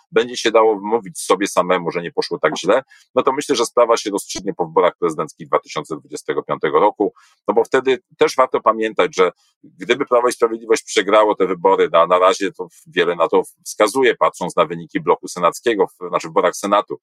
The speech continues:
gdzie było jeden na jeden, no to jednak, jednak przegrało dwa do jednego, to jest, to jest bardzo duży, e, duża, e, porażka.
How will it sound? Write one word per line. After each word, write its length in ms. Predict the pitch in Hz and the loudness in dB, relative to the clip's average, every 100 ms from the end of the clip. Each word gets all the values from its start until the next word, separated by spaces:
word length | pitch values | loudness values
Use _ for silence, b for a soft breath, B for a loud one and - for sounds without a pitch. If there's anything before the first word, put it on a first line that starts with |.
| _ - | _ -10
gdzie 100 | 80 | -2
było 160 | 87 | -2
jeden 320 | 82 85 85 | 0 0 -2
na 120 | 85 92 | 0 2
jeden, 320 | 113 95 73 | 2 0 -8
no 100 | 67 | -12
to 120 | - | -6
jednak, 260 | 82 80 85 _ _ _ _ | -4 -2 -2 _ _ _ _
jednak 280 | 87 85 87 | -4 -2 -4
przegrało 440 | - 87 92 90 | -2 -2 2 0
dwa 200 | 82 95 | 0 -2
do 80 | 92 | 0
jednego, 480 | 95 92 127 120 82 | -2 0 -2 0 -4
to 60 | 71 | -6
jest, 180 | 71 - | -18 -14
to 80 | 82 | -14
jest 120 | 73 | -8
bardzo 360 | 85 107 95 | -2 -2 -2
duży, 320 | 78 76 76 71 _ _ _ - | -10 -8 -6 -6 _ _ _ -4
e, 240 | 92 82 85 | 0 2 0
duża, 460 | - 80 76 78 78 _ - | -4 -6 2 2 2 _ -2
e, 200 | 85 82 | 0 0
porażka. 560 | - 92 92 85 - | 0 2 2 0 -4